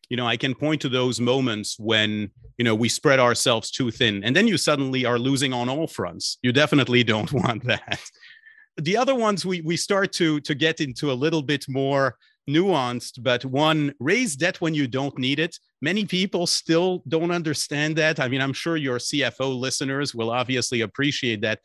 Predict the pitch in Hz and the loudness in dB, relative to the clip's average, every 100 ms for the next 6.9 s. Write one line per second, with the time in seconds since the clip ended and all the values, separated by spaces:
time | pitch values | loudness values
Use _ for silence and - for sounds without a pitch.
0 | - - 170 220 - 220 208 190 - 190 | -16 -2 0 0 0 2 4 2 2 -2
1 | 135 151 - 151 - 151 147 143 - 143 | -2 -4 -2 -2 0 0 0 0 -2 -2
2 | 123 120 90 - - - 135 127 175 165 | -2 -2 -6 -12 -20 -6 0 4 6 8
3 | 170 165 156 151 143 - _ 131 139 131 | 6 8 8 6 2 -6 _ -2 0 2
4 | 123 165 151 117 135 127 135 - 151 151 | 0 0 0 0 0 2 0 0 -2 -2
5 | 147 113 147 151 135 143 151 170 190 165 | -2 -4 -2 -2 -2 -2 0 0 -2 -2
6 | 160 160 - 147 131 135 135 127 | -2 -2 -4 -2 0 2 2 -2